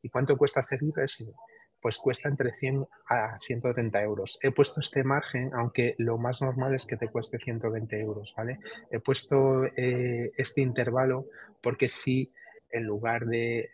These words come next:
eh, aplicar y, eh, recoger la tarjeta, por ejemplo, en la Embajada de Madrid, la recoges en una oficina, en una comisaría de Estonia, ¿vale? El coste es cien euros. Te ahorras esos gastos de envío desde Estonia a la, a la Embajada de,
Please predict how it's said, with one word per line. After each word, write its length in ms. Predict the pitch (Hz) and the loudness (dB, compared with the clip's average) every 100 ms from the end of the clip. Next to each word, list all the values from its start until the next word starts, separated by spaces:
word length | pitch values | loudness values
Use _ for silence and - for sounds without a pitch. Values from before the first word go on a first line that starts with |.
| - | -8
eh, 680 | 107 104 95 95 92 90 - _ _ _ | -6 -4 -4 -4 -6 -10 -14 _ _ _
aplicar 720 | 120 - 113 113 120 120 117 - | -6 -2 -4 -2 0 0 -2 -2
y, 340 | 127 123 123 - - | 0 0 -2 -4 -4
eh, 280 | 113 107 | -2 0
recoger 360 | 107 107 - 113 | -2 -2 -4 -2
la 100 | 113 | -2
tarjeta, 680 | 110 - 117 113 104 95 92 | -4 -4 -6 -2 -2 -2 -6
por 100 | 104 | -8
ejemplo, 280 | - 113 101 | -8 -6 -4
en 60 | |
la 60 | 101 | -4
Embajada 440 | 95 95 107 107 | -4 0 2 2
de 60 | 107 | 0
Madrid, 360 | 107 113 117 113 - _ | -2 -2 -4 -8 -16 _
la 100 | 107 | -6
recoges 460 | 104 107 107 110 - | -2 -2 -2 -4 -4
en 100 | 104 | -4
una 140 | 110 | -4
oficina, 500 | 113 113 - 117 113 107 | -4 -8 -6 -4 -4 -4
en 140 | 107 | -2
una 540 | 113 117 120 117 113 110 | 0 0 0 -2 -2 -2
comisaría 520 | 113 113 117 117 107 | -4 -2 0 2 2
de 100 | 92 | 0
Estonia, 440 | - 127 123 151 - _ | -2 -2 -2 -4 -10 _
¿vale? 180 | 113 123 | -2 0
El 120 | 117 107 | 0 0
coste 240 | 101 120 | -2 -4
es 80 | - | -4
cien 160 | 104 | -4
euros. 340 | 101 92 95 - | -4 -6 -10 2
Te 80 | 107 | 4
ahorras 340 | 107 113 - | 6 4 0
esos 240 | - 104 | -4 -4
gastos 360 | 107 104 - 104 | -2 -2 -4 -4
de 80 | 104 | -6
envío 380 | 104 110 117 - - - | -4 -4 -6 -8 -20 -14
desde 260 | - 101 104 | -8 -4 -4
Estonia 480 | - 98 101 104 107 110 | -4 -6 -6 -6 -8 -6
a 80 | |
la, 500 | 107 98 85 90 90 - - | -2 -2 -2 -4 -6 -10 -12
a 80 | 101 | -8
la 480 | 92 87 85 85 - - _ | -6 -6 -10 -14 -18 -20 _
Embajada 520 | 110 104 - 110 107 107 | -2 -2 4 4 6 2
de, 260 | 104 98 | 0 -6